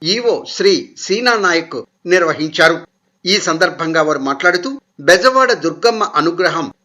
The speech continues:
విమానాశ్రయంలో అడుగుపెట్టే ప్రతి ఒక్కరిపై ఉండాలని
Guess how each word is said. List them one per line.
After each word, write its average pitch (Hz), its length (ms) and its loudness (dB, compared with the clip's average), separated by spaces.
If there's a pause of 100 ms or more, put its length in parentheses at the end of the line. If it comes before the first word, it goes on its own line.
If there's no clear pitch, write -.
విమానాశ్రయంలో 208 960 0 (160)
అడుగుపెట్టే 175 560 -2 (300)
ప్రతి 214 260 0 (140)
ఒక్కరిపై 220 480 -4
ఉండాలని 160 580 0